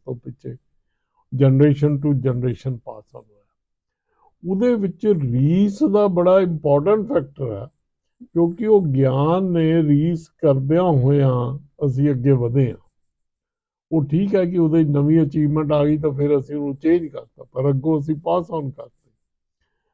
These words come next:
ਜਿੱਦਾਂ ਅਸੀਂ ਪੁਰਾਣੇ ਵੇਲੇ, ਮੰਨ ਲਓ, ਅਸੀਂ ਝੋਨਾ ਕਿੱਦਾਂ ਕੱਢਦੇ ਸੀ, ਉਹ ਰੀਸ ਕਰਦਿਆਂ ਕਰਦਿਆਂ ਕਈ ਜਨਰੇਸ਼ਨਾਂ ਨਿਕਲ ਗਈਆਂ।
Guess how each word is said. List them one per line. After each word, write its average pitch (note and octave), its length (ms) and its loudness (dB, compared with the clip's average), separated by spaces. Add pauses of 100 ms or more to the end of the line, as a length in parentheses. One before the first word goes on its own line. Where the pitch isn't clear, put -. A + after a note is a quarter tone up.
(160)
ਜਿੱਦਾਂ D3 380 4
ਅਸੀਂ D3 180 2
ਪੁਰਾਣੇ C#3+ 460 0
ਵੇਲੇ, D3 380 2 (340)
ਮੰਨ C#3 340 0
ਲਓ, D3 180 2
ਅਸੀਂ C#3+ 160 -2
ਝੋਨਾ C3+ 400 -2
ਕਿੱਦਾਂ D3+ 480 -2
ਕੱਢਦੇ D#3 640 0
ਸੀ, - 220 -12 (400)
ਉਹ D3+ 180 -4
ਰੀਸ E3 300 -2
ਕਰਦਿਆਂ E3 440 -2
ਕਰਦਿਆਂ D#3+ 400 -4
ਕਈ E3 200 -4
ਜਨਰੇਸ਼ਨਾਂ E3 720 -2
ਨਿਕਲ D#3 340 -4
ਗਈਆਂ। C#3 320 -4